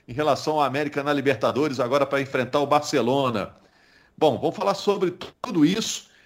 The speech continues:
Eu quero saber também se o time do América desse ano é inferior ou superior ao do ano passado. Vamos pela ordem, né? Vamos primeiro falar de Campeonato Mineiro, depois a gente fala de Liberta.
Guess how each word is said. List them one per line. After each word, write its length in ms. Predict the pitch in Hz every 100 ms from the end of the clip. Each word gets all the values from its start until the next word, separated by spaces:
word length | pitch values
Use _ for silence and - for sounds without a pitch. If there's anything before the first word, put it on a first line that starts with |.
| _
Eu 120 | 175 185
quero 180 | 202
saber 380 | - - 151 165
também 400 | 175 131 110 160
se 140 | 156 175
o 40 |
time 280 | - 170 170
do 100 | 143
América 320 | 127 139 135
desse 380 | 104 180 180 139
ano 420 | 143 165 165 - _ _ -
é 100 | 160
inferior 960 | 180 151 - 190 185 131 143 180 - - _ _
ou 180 | - 165
superior 800 | - - 226 220 151 117 147 147
ao 120 | 143
do 180 | 120 117
ano 160 | 151 139
passado. 760 | 143 123 - 117 101 87 80 _ _ _ _ -
Vamos 200 | 220 247
pela 180 | 247
ordem, 400 | 175 165 117 113
né? 120 | 135 156
Vamos 180 | 175
primeiro 260 | 185 170 185
falar 180 | 175 160
de 80 | 147
Campeonato 440 | 147 147 147 143
Mineiro, 340 | 120 131 196 175
depois 320 | 151 160 160
a 40 |
gente 120 | 160
fala 240 | - 160 156
de 120 | 151
Liberta. 800 | 160 123 127 131 - - 90